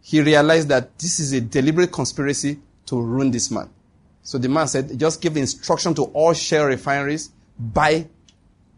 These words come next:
Getty oil." By that, he broke the hold. Once somebody started buying, the rest had to buy. He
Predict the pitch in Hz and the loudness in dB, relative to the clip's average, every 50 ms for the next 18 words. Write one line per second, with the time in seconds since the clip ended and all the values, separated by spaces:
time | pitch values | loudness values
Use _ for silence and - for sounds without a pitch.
0 | _ _ _ _ _ _ - 120 156 151 - - 170 165 - 139 123 90 - - | _ _ _ _ _ _ -4 0 0 0 2 0 -2 0 2 2 0 0 -2 -6
1 | - _ _ _ _ _ _ - - - 139 135 131 139 185 185 165 151 - 160 | -14 _ _ _ _ _ _ -10 -2 0 2 2 4 4 4 4 4 4 2 0
2 | 147 135 135 127 117 120 151 220 240 226 - - - 147 143 131 - - - 165 | -2 0 0 -2 -2 0 2 2 0 0 -2 -6 -2 0 0 0 0 0 0 2
3 | 131 110 101 - - _ _ _ _ - 151 190 247 233 - 233 214 214 214 202 | 2 0 -2 -6 -14 _ _ _ _ 0 4 4 4 4 4 2 4 4 2 2
4 | 180 - - 160 165 170 160 147 156 151 156 156 139 131 131 123 151 165 151 151 | 2 0 2 2 2 2 2 2 0 0 0 0 -2 -2 -2 0 2 0 0 0
5 | - 139 131 - - 117 110 117 110 92 - | -4 -8 -8 -6 -6 -4 -2 -2 -2 -4 -6